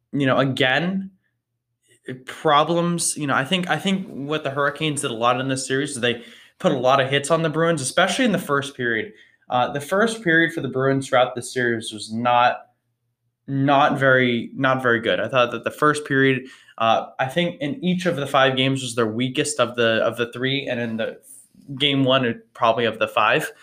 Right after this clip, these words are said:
Um, they really got out to a slow start. Uh, in, in all, in all first periods. Um, game two, they just,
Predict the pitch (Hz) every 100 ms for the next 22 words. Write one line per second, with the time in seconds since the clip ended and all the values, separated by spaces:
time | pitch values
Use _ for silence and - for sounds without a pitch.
0 | - - - _ - 120 123 120 117 -
1 | _ _ _ _ _ _ _ _ _ _
2 | - 151 160 139 151 196 185 190 170 156
3 | 147 - 143 127 143 135 135 135 147 147
4 | - 113 101 - _ _ _ _ - 131
5 | 120 123 131 156 180 - 156 156 175 180
6 | - - 180 180 196 190 208 196 - -
7 | _ _ _ 131 127 117 135 170 190 190
8 | 190 185 156 151 151 151 -